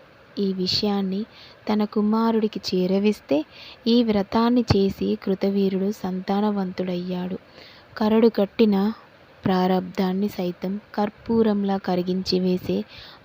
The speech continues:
మహిమాన్వితమైన వ్రతం ఇది. ఈ వ్రతం ఆచరించిన వారు ఎవరైనా జన్మాంతంలో గణేశుని లోకానికి వెళ్ళి అక్కడ భగవంతుని ఆశీస్సుల వల్ల ఎంతో ఆనందాన్ని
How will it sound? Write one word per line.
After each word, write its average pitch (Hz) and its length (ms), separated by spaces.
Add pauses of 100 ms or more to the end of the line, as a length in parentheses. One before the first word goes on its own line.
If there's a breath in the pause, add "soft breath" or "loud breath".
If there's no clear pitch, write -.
మహిమాన్వితమైన 202 1120
వ్రతం 196 460
ఇది. 180 240 (1160 loud breath)
ఈ 233 160
వ్రతం 208 380 (140)
ఆచరించిన 190 680
వారు 180 320
ఎవరైనా 185 720 (480 loud breath)
జన్మాంతంలో 214 1040 (200)
గణేశుని 202 460
లోకానికి 185 640
వెళ్ళి 175 400 (120)
అక్కడ 185 280
భగవంతుని 196 720
ఆశీస్సుల 185 520
వల్ల 175 300
ఎంతో 190 600
ఆనందాన్ని 180 760